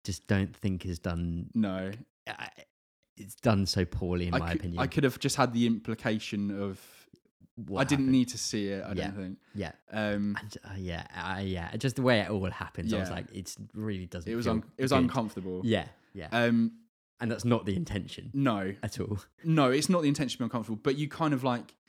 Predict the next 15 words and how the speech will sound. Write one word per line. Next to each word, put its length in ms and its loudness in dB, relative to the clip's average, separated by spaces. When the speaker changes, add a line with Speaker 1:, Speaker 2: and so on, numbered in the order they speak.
Speaker 2:
you're 100 -2
kind, 320 -4
it, 220 -6
in, 180 2
in 140 0
a 60 2
way, 180 4
it 80 2
almost 260 2
puts 260 -6
me 120 4
a 60 4
little 160 0
bit 120 -2
more 460 2